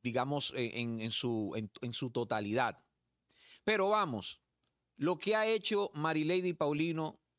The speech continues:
no merece más que elogios, no re-, merece más que lauros. Pero eso es de parte del pueblo dominicano que la ha apoyado.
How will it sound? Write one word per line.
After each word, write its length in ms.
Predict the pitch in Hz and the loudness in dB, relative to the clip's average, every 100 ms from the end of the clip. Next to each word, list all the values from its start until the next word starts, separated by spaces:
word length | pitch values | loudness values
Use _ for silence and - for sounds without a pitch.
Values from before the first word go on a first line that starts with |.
| _ _ _ | _ _ _
no 640 | 151 143 160 185 185 175 | -6 -2 0 2 0 -2
merece 540 | - 147 147 160 151 139 | -2 -2 0 0 0 -2
más 280 | 143 147 - | -2 -2 -4
que 280 | 139 127 - | -2 -2 -2
elogios, 720 | 107 113 107 101 87 - - _ - - | -2 -2 -4 -10 -12 -12 -14 _ -20 -6
no 220 | 131 151 | -2 0
re-, 100 | 156 | 0
merece 400 | 143 135 135 131 | 0 0 0 -2
más 180 | 123 123 | -2 -4
que 140 | 120 | -2
lauros. 720 | 113 117 104 92 82 85 - _ _ _ _ _ | 0 2 0 -4 -8 -12 -14 _ _ _ _ _
Pero 180 | - 117 | -2 0
eso 140 | 123 | 2
es 60 | 196 | 0
de 60 | 214 | 2
parte 300 | 208 214 226 | 0 2 0
del 160 | 190 | 0
pueblo 280 | 147 190 202 | 2 2 4
dominicano 680 | 196 185 170 143 180 185 156 | 2 2 -2 0 0 0 -2
que 100 | 139 | 0
la 80 | |
ha 40 | 151 | 2
apoyado. 580 | 139 117 120 98 85 | 2 2 2 0 -6